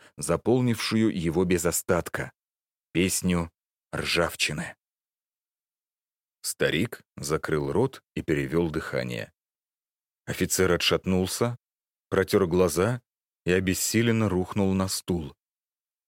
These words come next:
«Вы тоже увидели это, да?» Смит возбужденно начал мерить шагами маленькую комнату.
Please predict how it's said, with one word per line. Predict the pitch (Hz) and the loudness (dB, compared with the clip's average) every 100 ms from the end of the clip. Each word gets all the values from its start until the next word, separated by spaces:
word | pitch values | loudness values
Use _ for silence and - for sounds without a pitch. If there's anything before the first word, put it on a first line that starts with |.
| _ _ - | _ _ -8
«Вы | 78 78 78 | -2 0 0
тоже | 104 98 76 73 | 0 2 2 0
увидели | 71 82 73 67 64 64 | 0 -2 -2 -2 -2 -2
это, | 60 - 139 131 - _ - | -2 -4 -6 -6 -14 _ -10
да?» | 73 87 110 95 _ _ _ _ _ _ _ | 0 2 2 -2 _ _ _ _ _ _ _
Смит | - 82 92 87 | -6 0 0 2
возбужденно | 85 76 87 80 98 92 92 | 0 0 -2 2 2 4 2
начал | 92 90 85 | 2 0 0
мерить | 92 92 85 | 2 2 2
шагами | - 85 92 90 | 2 2 2 4
маленькую | 90 87 85 85 90 | 2 2 0 0 -2
комнату. | - 90 76 69 67 | 0 0 0 -6 -10